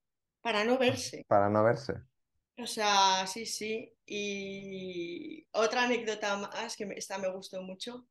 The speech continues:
Speaker 1: fue que me dijo una que, se, que tenía que hacerse un escáner, no sé si un escáner, una mamografía o algo así,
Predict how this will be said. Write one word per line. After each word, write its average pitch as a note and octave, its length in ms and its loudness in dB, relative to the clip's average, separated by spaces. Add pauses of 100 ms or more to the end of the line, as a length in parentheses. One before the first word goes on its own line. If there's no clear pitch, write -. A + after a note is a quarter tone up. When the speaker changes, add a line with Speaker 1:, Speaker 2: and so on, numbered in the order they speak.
(800)
Speaker 1:
fue G#3+ 300 -4
que A3+ 400 2
me G#3+ 100 0
dijo A3 400 0
una B3 400 0
que, A3+ 120 -6
se, G3+ 280 -6
que G#3 100 -10
tenía G3+ 440 -4
que A#3 60 -6
hacerse A3 300 -6
un G3 60 0
escáner, G#3+ 800 2
no G#3+ 80 -4
sé G#3 120 -6
si F#3+ 100 -6
un F#3+ 80 -2
escáner, G#3 380 -4
una G3 100 -2
mamografía G3 640 -2
o G#3 40 -2
algo G3+ 100 -4
así, A#3 260 -10